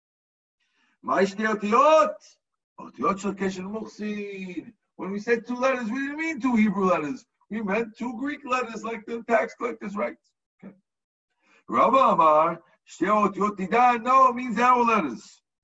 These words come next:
Ubet achiza, dainu keshen muchsin,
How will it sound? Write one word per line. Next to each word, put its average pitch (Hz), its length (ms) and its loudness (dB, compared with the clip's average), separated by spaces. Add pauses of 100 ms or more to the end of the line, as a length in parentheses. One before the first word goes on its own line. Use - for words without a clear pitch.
(760)
Ubet 180 340 -2
achiza, 208 720 0 (420)
dainu 190 340 0
keshen 190 300 -2
muchsin, 214 400 -12